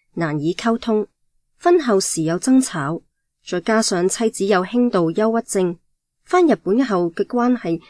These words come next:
仍然唔能夠改善。而家佢又去咗菲律賓，距離令你哋更加冇機會見面交流。你提到暑假之後要返家鄉，亦都搵到工作。當然，你若果能夠處理好同妻子嘅關係，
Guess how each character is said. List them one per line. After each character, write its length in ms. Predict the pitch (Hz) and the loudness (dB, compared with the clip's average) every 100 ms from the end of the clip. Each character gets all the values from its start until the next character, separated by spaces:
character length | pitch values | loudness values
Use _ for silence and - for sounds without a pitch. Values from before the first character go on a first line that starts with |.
| _ | _
仍 140 | - 160 | -6 -4
然 80 | 156 | -2
唔 120 | 151 | -2
能 120 | 156 | -2
夠 120 | 160 175 | -4 -6
改 200 | 143 175 | -6 -6
善。 240 | - 165 | -6 -2
而 920 | 180 160 - _ _ _ _ _ - 160 | -2 -2 -6 _ _ _ _ _ -4 -2
家 240 | 196 233 262 | 2 4 4
佢 140 | 233 | 4
又 120 | 202 | 2
去 100 | 185 | 2
咗 220 | 190 190 | 0 0
菲 180 | 196 254 | 0 2
律 100 | 233 | 2
賓， 320 | - 262 277 - _ _ - | 0 0 0 -2 _ _ -2
距 80 | 196 | 0
離 380 | 208 202 175 | 2 2 2
令 200 | 180 190 | 2 2
你 140 | 185 208 | 2 2
哋 180 | 208 190 | 2 2
更 200 | 220 208 | 0 -2
加 200 | 262 277 | 2 4
冇 180 | 226 165 | 4 4
機 160 | 233 | 2
會 160 | 226 170 | 2 0
見 220 | 165 180 | 0 0
面 260 | 180 165 160 | 2 2 0
交 220 | 208 208 | -2 0
流。 420 | 185 139 156 156 156 _ _ _ _ _ _ _ | 0 -2 -4 -4 -8 _ _ _ _ _ _ _
你 120 | 226 240 | -2 -2
提 160 | 196 | -2
到 120 | 175 | 0
暑 240 | 214 - 202 | 0 0 0
假 180 | 247 233 | 2 0
之 180 | - 269 | 0 -2
後 220 | - 190 | 0 0
要 120 | 185 196 | 2 0
返 320 | - 247 262 | 0 0 2
家 220 | 254 247 | 2 0
鄉， 340 | 247 262 254 262 _ _ | 2 2 2 0 _ _
亦 100 | - | -4
都 160 | 185 220 | 0 0
搵 180 | 190 175 | 0 -2
到 140 | 185 | -2
工 260 | 170 208 208 | -2 0 0
作。 280 | - 160 - _ _ _ - | -2 -6 -8 _ _ _ 0
當 140 | 302 | 2
然， 360 | 294 170 170 170 | 4 2 0 2
你 120 | 190 | 4
若 120 | 202 | 4
果 180 | - 262 | 4 2
能 160 | 226 | 2
夠 200 | 160 196 | 2 0
處 180 | 202 - | 0 2
理 160 | 196 196 | 4 4
好 260 | 180 175 | 0 -2
同 160 | 240 175 | -2 -4
妻 220 | 135 247 | -4 -2
子 140 | 254 226 | 0 -2
嘅 80 | |
關 260 | 202 240 247 | 0 0 0
係， 320 | - 175 170 | 0 -2 -2